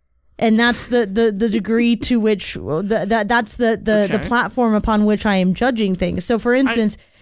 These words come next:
Speaker 1: U S C E B I asks about the, the will they be more or less prepared? Well, they may be less prepared, but they sure as hell shouldn't be.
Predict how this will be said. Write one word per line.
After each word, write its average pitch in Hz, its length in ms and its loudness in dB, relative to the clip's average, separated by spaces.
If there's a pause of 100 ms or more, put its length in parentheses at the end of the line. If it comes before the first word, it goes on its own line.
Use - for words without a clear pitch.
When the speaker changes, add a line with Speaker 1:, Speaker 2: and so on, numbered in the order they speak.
Speaker 1:
U 262 160 2
S 269 140 0
C 262 180 0
E 240 240 -2
B 240 120 2
I 247 140 2
asks 220 340 0
about 202 300 0
the, 190 320 2
the 190 240 2
will 202 140 2
they 202 140 2
be 196 120 2
more 196 260 2
or 196 60 2
less 185 240 0
prepared? 214 500 0 (320)
Well, 262 480 2
they 247 260 0
may 247 220 2
be 285 140 2
less 247 240 0
prepared, 233 460 0
but 202 100 -2
they 196 80 0
sure 233 260 0
as 208 100 0
hell 208 160 2
shouldn't 233 480 0
be. 214 360 0